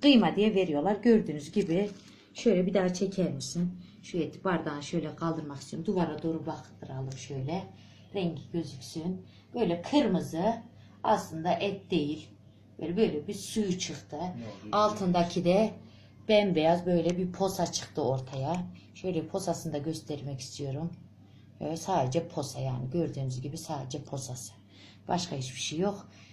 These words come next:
Speaker 1: İnsanlara gıda boyasıyla boyatmışlar. Kıymayı ucuza indirdik. Ma-, bimlerde, Şoklar'da var.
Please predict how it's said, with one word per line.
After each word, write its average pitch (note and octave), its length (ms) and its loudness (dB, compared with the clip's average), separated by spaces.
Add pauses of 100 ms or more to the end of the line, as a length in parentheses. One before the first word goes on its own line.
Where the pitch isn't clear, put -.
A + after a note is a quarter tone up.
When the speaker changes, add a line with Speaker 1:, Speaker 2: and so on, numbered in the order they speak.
(140)
Speaker 1:
İnsanlara F3 800 -2 (400)
gıda D3+ 420 2
boyasıyla C#3 680 -2
boyatmışlar. F#3 720 2 (460)
Kıymayı F3+ 540 6
ucuza F#3 500 4
indirdik. G3+ 880 2 (720)
Ma-, A3+ 220 6
bimlerde, G#3+ 760 6 (120)
Şoklar'da F3+ 760 4
var. G#3 300 4